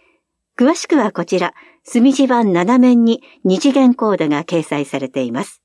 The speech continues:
英語落語を体験しよう。日本の伝統話芸の魅力と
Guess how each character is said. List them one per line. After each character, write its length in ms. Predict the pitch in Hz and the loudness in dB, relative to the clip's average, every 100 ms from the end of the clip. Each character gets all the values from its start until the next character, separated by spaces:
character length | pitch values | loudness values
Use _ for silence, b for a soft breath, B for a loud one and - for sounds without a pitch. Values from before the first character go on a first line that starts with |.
| _ _ _ _ _ _ _ _ _ _ _ _ _ _ _ | _ _ _ _ _ _ _ _ _ _ _ _ _ _ _
英 220 | 214 294 | 2 4
語 240 | 302 320 285 | 6 4 4
落 280 | 320 277 | 2 2
語 160 | 240 185 | 2 2
を 80 | 170 | 0
体 240 | 190 190 | -2 -4
験 220 | 170 175 | 0 -2
し 200 | 170 170 | 0 -2
よ 300 | 170 151 127 - b b b b _ - | 0 0 -4 -10 b b b b _ -2
う。 60 | |
日 120 | 190 220 | 0 2
本 300 | 277 302 294 | 4 6 6
の 180 | 277 | 4
伝 260 | 190 254 330 330 | 2 2 2 2
統 260 | 311 294 | 2 2
話 140 | 285 269 | 2 2
芸 220 | 233 185 | 2 2
の 140 | 165 | 2
魅 140 | 165 165 | 2 0
力 260 | 175 - | -2 -2
と 180 | - 170 | -4 -4